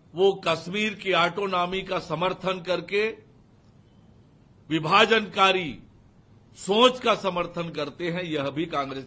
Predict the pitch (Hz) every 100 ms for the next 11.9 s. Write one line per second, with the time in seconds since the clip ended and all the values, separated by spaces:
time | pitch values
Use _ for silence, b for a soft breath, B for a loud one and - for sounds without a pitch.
0 | - 120 113 131 131 123 110 - 127 113
1 | - 110 120 117 117 120 120 160 180 -
2 | b b b 117 117 113 - 131 147 156
3 | 143 123 113 139 139 131 120 110 123 120
4 | 165 180 185 b b b 117 120 - 135
5 | 175 196 190 156 127 135 120 123 110 90
6 | b b b _ 120 139 147 143 - 127
7 | 120 117 127 113 117 110 107 113 117 110
8 | 107 101 - 104 98 82 - - - -
9 | _ - - 185 185 180 190 220 220 196
10 | 180 180 208 196 190 - 202 190 196 202
11 | 160 165 196 254 262 247 226 190